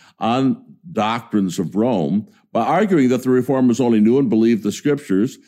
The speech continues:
because of the authority of the Church of Rome. This was the reason why the Scriptures had authority with Christians. It was because of the authority of the Church. Now, at first,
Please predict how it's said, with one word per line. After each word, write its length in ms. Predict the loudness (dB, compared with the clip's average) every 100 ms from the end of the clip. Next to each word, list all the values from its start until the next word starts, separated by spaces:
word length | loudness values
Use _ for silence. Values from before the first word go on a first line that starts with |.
| _ _
because 380 | -4 0 0 0
of 100 | 2
the 100 | 2
authority 600 | 2 0 0 2 2 0
of 160 | -2 -6
the 80 |
Church 500 | -10 -4 -2 -4 -10 -14
of 200 | -12 -8
Rome. 360 | -8 -8 -12 -20 _ _ _ _ _ -4
This 240 | -4 0
was 200 | 0 0
the 80 | 2
reason 540 | 2 2 0 -2 0
why 840 | 0 -2 -2 -4 -4 -2 0 -2 -6 _
the 140 | -6 -4
Scriptures 520 | -2 -4 -2 -4 -2
had 140 | -4
authority 480 | -4 -4 -2 -2 -2
with 220 | -2 -4
Christians. 520 | -6 -6 -6 -10 -10 _ _ _
It 60 | -2
was 160 | -2 0
because 360 | -2 -2 0
of 120 | 0
the 100 | 0
authority 460 | 0 0 -2 0 0
of 100 | -2
the 80 | -4
Church. 540 | -2 -2 -2 -4 -12 _ _ _ _ _
Now, 200 | -6 -2
at 80 | -2
first, 560 | -2 0 2 0 -4